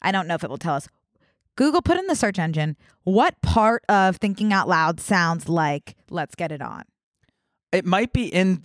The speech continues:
Speaker 2: the suit. It might be in the, um, the article that we had pulled up from Vulture. Oh, yes, the case. Okay, so,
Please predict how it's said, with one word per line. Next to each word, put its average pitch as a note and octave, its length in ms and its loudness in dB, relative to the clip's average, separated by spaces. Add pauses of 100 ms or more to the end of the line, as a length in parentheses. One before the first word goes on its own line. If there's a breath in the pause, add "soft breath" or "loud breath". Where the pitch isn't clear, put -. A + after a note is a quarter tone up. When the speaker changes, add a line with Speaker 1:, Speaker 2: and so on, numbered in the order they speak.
Speaker 2:
the D#3+ 100 2
suit. D3+ 440 0 (520)
It D#3+ 120 0
might F3 220 0
be G3 160 -2
in D#3+ 240 0
the, D#3 200 0
um, B2+ 520 0
the C#3 140 0
article C#3 340 0
that B2 80 0
we B2 140 -6
had B2 100 -6
pulled B2 220 -4
up B2 240 -2
from B2 200 -8
Vulture. B2 420 -2 (360 soft breath)
Oh, E3+ 120 4
yes, E3+ 380 0
the D#3 120 -2
case. D3 640 0 (240 soft breath)
Okay, C3 220 0
so, A#2+ 220 0